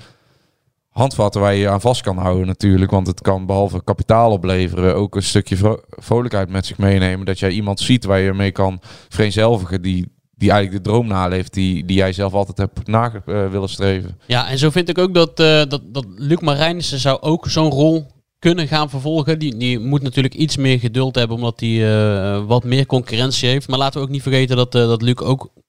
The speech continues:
Speaker 2: pas achttien is en dat hij, eh, net een contract heeft getekend.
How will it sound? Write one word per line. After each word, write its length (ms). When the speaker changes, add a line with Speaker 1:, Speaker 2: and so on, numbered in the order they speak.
Speaker 2:
pas 340
achttien 380
is 200
en 100
dat 180
hij, 360
eh, 60
net 240
een 120
contract 360
heeft 140
getekend. 560